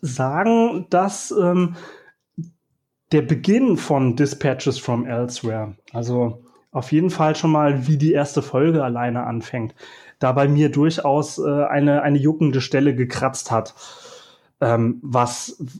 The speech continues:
was mein, meine Sehnsucht nach, nach Twin Peaks angeht. Aber die Frage ist jetzt natürlich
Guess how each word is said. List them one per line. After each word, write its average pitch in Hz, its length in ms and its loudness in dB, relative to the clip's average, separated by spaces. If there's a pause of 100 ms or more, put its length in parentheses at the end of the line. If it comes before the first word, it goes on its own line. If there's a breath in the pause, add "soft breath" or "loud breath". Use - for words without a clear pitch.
(180)
was 131 260 -2
mein, 120 460 2
meine 120 260 2
Sehnsucht 135 580 2
nach, 123 420 0 (100)
nach 135 180 0
Twin 151 300 0
Peaks - 280 -4
angeht. 117 640 -2 (380)
Aber 165 800 0 (1600 soft breath)
die 139 80 0
Frage 131 420 2
ist 156 180 0
jetzt 156 180 -2
natürlich 143 640 0